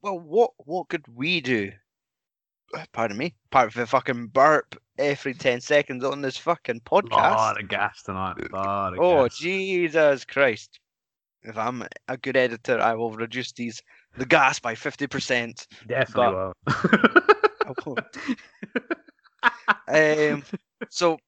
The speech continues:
Speaker 1: my mind's eye immediately raced to bottle openers.
Speaker 2: Okay,
Speaker 1: And I
Speaker 2: for
Speaker 1: thought,
Speaker 2: forty pounds?
Speaker 1: Yeah.
Speaker 2: Okay, bargain.
Speaker 1: Our
Speaker 2: With our
Speaker 1: faces.
Speaker 2: faces on.
Speaker 1: Exactly, just
Speaker 2: Jeez.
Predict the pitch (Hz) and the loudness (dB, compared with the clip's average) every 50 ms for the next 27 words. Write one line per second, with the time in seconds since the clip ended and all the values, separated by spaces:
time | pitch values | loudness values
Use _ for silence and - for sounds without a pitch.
0 | _ _ - 151 151 156 165 180 185 185 180 175 165 139 147 147 143 147 147 147 | _ _ -2 -2 0 2 4 4 4 4 2 0 0 2 4 6 6 6 6 4
1 | 143 135 131 - - _ _ - 143 147 156 180 185 170 147 156 151 147 147 143 | 2 0 -4 -10 -16 _ _ -6 -4 -2 0 0 0 0 0 -2 0 0 0 0
2 | 135 147 147 139 135 - - - - - 139 139 135 135 131 131 127 123 - - | 2 2 0 0 0 -4 -8 -12 -10 -6 -4 -4 -2 -2 -2 -2 -4 -6 -8 -12
3 | _ _ _ _ _ _ _ _ _ - 165 185 170 135 131 127 117 107 107 95 | _ _ _ _ _ _ _ _ _ 4 4 4 4 4 0 -4 -6 -6 -8 -12
4 | 95 - - - _ _ _ _ _ _ _ _ _ _ _ _ _ _ _ _ | -12 -12 -14 -20 _ _ _ _ _ _ _ _ _ _ _ _ _ _ _ _
5 | _ 127 131 - - 113 110 110 - 123 113 - - 151 151 165 - 165 - - | _ -18 -16 -12 -8 -6 -4 -2 0 0 -2 -2 -2 -4 -4 -4 -6 -6 -6 -4
6 | 160 151 139 107 95 87 82 - - _ _ _ _ _ _ _ _ _ _ _ | -2 -2 -2 -2 -4 -8 -12 -18 -20 _ _ _ _ _ _ _ _ _ _ _
7 | _ _ _ _ - 220 349 440 453 415 349 - - - - - - 110 123 - | _ _ _ _ -4 0 0 2 2 2 2 0 -2 -4 -6 -8 -10 -14 -12 -8
8 | - 107 98 104 107 - - 107 107 117 120 120 113 101 90 90 80 - _ _ | -8 -6 -6 -8 -10 -10 -8 -6 -4 -4 -4 -6 -8 -10 -14 -16 -18 -20 _ _
9 | - 269 277 269 269 240 262 311 359 370 370 - - 160 123 127 - - 110 107 | -2 -2 0 0 -2 0 4 4 4 4 4 2 0 -2 -2 -2 -6 -6 -6 -4
10 | 101 98 95 92 92 - _ _ _ _ - 95 113 123 - 185 214 254 262 233 | -4 -4 -4 -6 -8 -12 _ _ _ _ -18 -10 -8 -6 0 4 6 6 6 6
11 | 208 - 185 185 180 165 - - _ _ _ _ _ 151 143 - 131 127 127 123 | 4 2 -2 -2 -2 -4 -4 -6 _ _ _ _ _ -14 -14 -12 -12 -14 -12 -12
12 | 120 117 117 113 113 110 110 110 110 113 117 113 110 | -12 -12 -12 -12 -12 -12 -12 -12 -10 -10 -10 -10 -12